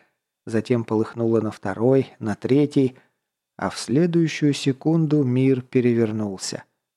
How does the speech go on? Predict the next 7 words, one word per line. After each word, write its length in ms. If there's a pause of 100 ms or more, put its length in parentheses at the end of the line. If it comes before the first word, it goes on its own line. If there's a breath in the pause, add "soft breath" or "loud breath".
(440)
Нас 360
словно 460
бы 180
расстреливали 760
из 240
крупнокалиберного 1080
пулемёта, 680